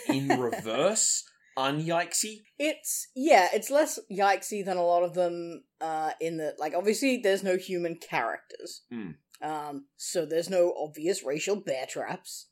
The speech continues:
Speaker 2: Uh, but they also did not seem to go out of their way to racially code any of the animal characters. Uh, not that they've done that before. <coughs> Uh, so there's, there's just, there's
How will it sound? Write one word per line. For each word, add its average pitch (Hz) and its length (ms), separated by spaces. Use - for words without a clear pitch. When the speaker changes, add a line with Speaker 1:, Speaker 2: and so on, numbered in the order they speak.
Speaker 2:
Uh, 165 300
but 202 160
they 220 120
also 254 300
did 220 240
not 214 160
seem 208 160
to 180 60
go 190 140
out 180 160
of 180 60
their 170 160
way 160 280
to 165 400
racially 160 580
code 151 400
any 139 260
of 123 180
the 143 280
animal 143 320
characters. 131 720
Uh, 151 220
not 185 220
that 165 120
they've 151 200
done 160 180
that 180 220
before. - 320
<coughs> 339 540
Uh, 170 320
so 214 240
there's, 220 240
there's 180 220
just, - 300
there's 147 280